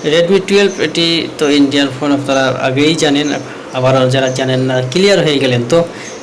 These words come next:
এই ভিডিওটা দেখানোর মেইন উদ্দেশ্য হচ্ছে আপনারা অনেকেই পবিত্র ঈদুল আজহায় মোবাইল ফোন কিনবেন বা হ্যান্ডসেটের বিভিন্ন যন্ত্রপাতি কিনবেন,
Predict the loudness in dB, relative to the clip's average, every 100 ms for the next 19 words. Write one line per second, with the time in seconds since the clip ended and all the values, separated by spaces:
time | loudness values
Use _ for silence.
0 | 0 2 4 4 2 2 2 2 4 4
1 | 4 2 2 0 0 2 2 2 2 4
2 | 4 4 2 0 -2 -6 -6 -6 -4 -2
3 | -4 -2 0 2 2 0 0 0 0 -2
4 | -8 -14 -16 -16 -10 -6 -4 0 0 2
5 | 2 4 4 2 0 -2 0 0 0 0
6 | -2 -8 -14 -16 -16 -14 -14 -2 2 2
7 | 2 0 -2 0 0 0 2 2 2 0
8 | 0 -2 -2 -4 -4 -2 -2 -2 -2 -2
9 | 0 0 -2 0 2 2